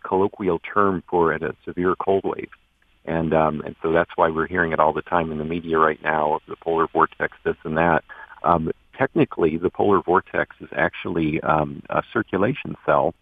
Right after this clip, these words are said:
about twenty miles up in the atmosphere, in the stratosphere, uh, and it acts as the strong winds associated with it act as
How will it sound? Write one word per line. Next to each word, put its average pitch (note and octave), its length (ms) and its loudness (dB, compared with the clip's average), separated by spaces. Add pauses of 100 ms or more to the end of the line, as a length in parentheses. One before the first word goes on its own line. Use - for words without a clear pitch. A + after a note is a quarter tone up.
(280)
about E2 220 0
twenty G2 300 0
miles F2+ 340 2
up E2+ 180 2
in E2+ 60 -10
the D#2 140 -2
atmosphere, D#2+ 840 0
in D#2+ 60 -12
the D2+ 120 -12
stratosphere, F2 720 0 (420)
uh, E2 260 0
and F2+ 200 -4
it G#2+ 220 0 (280)
acts - 360 -2
as E2+ 140 -2 (100)
the E2+ 180 -4
strong F#2 320 2
winds F2+ 260 2
associated E2+ 600 -2
with D#2 240 -6
it D#2 100 -6
act D#2+ 240 -2
as F2 60 -4